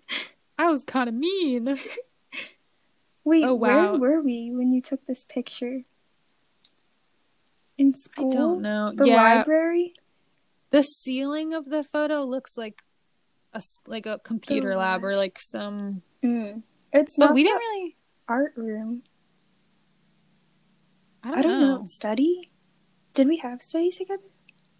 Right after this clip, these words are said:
Speaker 1: Yeah, that's
Speaker 2: I
Speaker 1: what I was
Speaker 2: honestly
Speaker 1: thinking.
Speaker 2: don't
Speaker 1: Like, did we even
Speaker 2: remember.
Speaker 1: have a class together junior year?
Speaker 2: Junior
Speaker 1: May? That
Speaker 2: year?
Speaker 1: would have been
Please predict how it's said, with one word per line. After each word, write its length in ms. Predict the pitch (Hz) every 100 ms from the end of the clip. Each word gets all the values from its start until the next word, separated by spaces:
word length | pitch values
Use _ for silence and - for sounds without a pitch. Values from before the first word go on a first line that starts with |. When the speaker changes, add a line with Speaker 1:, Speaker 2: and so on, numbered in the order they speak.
| _
Speaker 1:
Yeah, 160 | 339 330
that's 180 | 320 269
Speaker 2:
I 40 |
Speaker 1:
what 40 | 269
I 40 |
was 80 | 311
Speaker 2:
honestly 140 | 339
Speaker 1:
thinking. 160 | 349 302
Speaker 2:
don't 100 | 277
Speaker 1:
Like, 80 | 285
did 140 | 262 285
we 80 | 349
even 180 | 381 -
Speaker 2:
remember. 100 | 294
Speaker 1:
have 100 | 311
a 60 |
class 480 | - 247 220 247 -
together 460 | - 277 285 294 285
junior 440 | 226 254 269 277
year? 440 | 262 240 262 285 294 _ _ _ _ _ -
Speaker 2:
Junior 240 | 277 330
Speaker 1:
May? 280 | 381 - 403
That 60 |
Speaker 2:
year? 100 | -
Speaker 1:
would 80 | 427
have 100 | 427
been 300 | 294 285 262